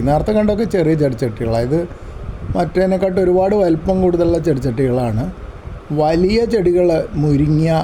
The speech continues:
മുതലായതൊക്കെ നടാൻ വേണ്ടി ഞാൻ ഉണ്ടാക്കിയതാണ്, അല്ല, വാങ്ങിച്ചതാണ്. അപ്പോൾ അതിങ്ങനെ മൂന്ന്, നാല്, അഞ്ച് ചെടിച്ചട്ടികളിലേക്ക് ഇങ്ങനെ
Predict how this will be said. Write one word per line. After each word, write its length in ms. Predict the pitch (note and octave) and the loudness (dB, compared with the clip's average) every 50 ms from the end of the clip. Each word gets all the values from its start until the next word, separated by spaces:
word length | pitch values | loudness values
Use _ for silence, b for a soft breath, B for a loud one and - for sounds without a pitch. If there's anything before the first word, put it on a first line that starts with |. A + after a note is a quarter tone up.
| - - - - | -2 -4 -4 -2
മുതലായതൊക്കെ 560 | E3 D3 F3+ D#3 D#3+ D3+ D3+ D3+ D#3 E3+ D#3 D3 | 0 2 2 2 2 2 2 0 0 0 0 0
നടാൻ 220 | D3+ C#3+ C#3+ D3 D3 D3 | 2 2 2 2 2 2
വേണ്ടി 180 | C#3+ D3 C#3+ D3 C#3+ | 0 2 2 2 2
ഞാൻ 100 | C#3 C3+ C3+ | 2 2 2
ഉണ്ടാക്കിയതാണ്, 640 | B2+ B2+ B2 A#2 A2 - B2+ A2+ A#2 A2+ G#2+ A2 B2 E3+ - - - - - - - - | 2 0 0 -2 -2 -4 -4 -2 -2 -2 -2 -4 -4 -6 -8 -10 -14 -16 -14 -14 -10 -6
അല്ല, 120 | D#3 C#3 C3 B2 A#2+ B2 | -4 -2 0 0 0 0
വാങ്ങിച്ചതാണ്. 640 | B2 B2+ C3 C3 - - D#3 C#3+ C3 B2 B2 C#3+ G#3 A#3+ - - - - - - - - - - - - - - E3 | 0 0 0 -2 -2 -2 -2 0 0 0 -2 -4 -4 -6 -8 -10 -12 -14 -16 -20 -18 -12 -12 -12 -12 -12 -10 -8 -6
അപ്പോൾ 160 | C3+ D3 E3 D3+ | -2 0 0 2
അതിങ്ങനെ 500 | D#3+ F#3 A3 A3+ A3+ A3 A3 A3+ A#3 B3 - - - - - - - - - - - - - - A#3+ F#3+ | 2 2 2 2 2 2 2 2 2 0 -2 -4 -6 -10 -12 -12 -14 -14 -14 -14 -16 -18 -10 -6 -4 -2
മൂന്ന്, 320 | F3 F3 F3+ F3 F3+ G3 A3 B3+ A#3 G#3+ G3 | 0 0 2 2 2 0 0 -2 -2 -2 0
നാല്, 360 | F#3 F3 E3+ E3+ E3 F3+ G#3 A#3 - - - - - D#3+ | 0 2 2 2 2 2 2 0 -2 -6 -10 -6 -2 0
അഞ്ച് 320 | D#3+ D#3+ E3+ D3+ D#3+ F#3+ A3 - - - - - - - - - - - - - - - - - - | 2 2 2 2 2 2 0 -2 -4 -8 -8 -10 -10 -10 -12 -12 -14 -14 -14 -14 -12 -10 -6 -2 -2
ചെടിച്ചട്ടികളിലേക്ക് 880 | F3+ E3 D3 - - F3+ D#3+ D#3+ F3 F3 F3 E3+ F3 E3 E3 D#3 D3+ D#3+ E3+ F3 | -2 -2 -2 -2 -4 -2 0 0 0 2 2 2 2 2 2 0 -2 -4 -4 -2
ഇങ്ങനെ 280 | E3+ E3+ E3+ E3+ F3 | -2 -2 -2 -2 -2